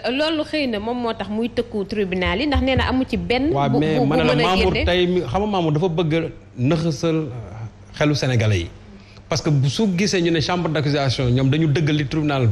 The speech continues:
Speaker 2: première instance bi wax. Donc moom day jàpp ne dañ koo setal. Setaluñ ko. Xanaa bala ngay setal nga def enquête.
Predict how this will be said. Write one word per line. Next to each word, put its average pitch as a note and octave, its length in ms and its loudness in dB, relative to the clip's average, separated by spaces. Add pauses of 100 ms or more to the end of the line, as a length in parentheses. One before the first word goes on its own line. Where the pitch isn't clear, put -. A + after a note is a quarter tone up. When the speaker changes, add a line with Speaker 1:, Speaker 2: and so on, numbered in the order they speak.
Speaker 2:
première D3+ 320 0
instance B2+ 340 0
bi A2 60 4
wax. A2 200 2 (540)
Donc F#3+ 240 2
moom F#3+ 140 2
day F#3 160 0
jàpp F#3 180 -2
ne F3 80 -2
dañ E3+ 140 0
koo E3+ 100 0
setal. D3 260 0
Setaluñ B3 360 2
ko. F3 320 -2 (840)
Xanaa A#3 220 0
bala B3 140 0
ngay A#3+ 100 2
setal D#3+ 200 0
nga F#3 80 2
def G3+ 140 -4
enquête. B3+ 260 0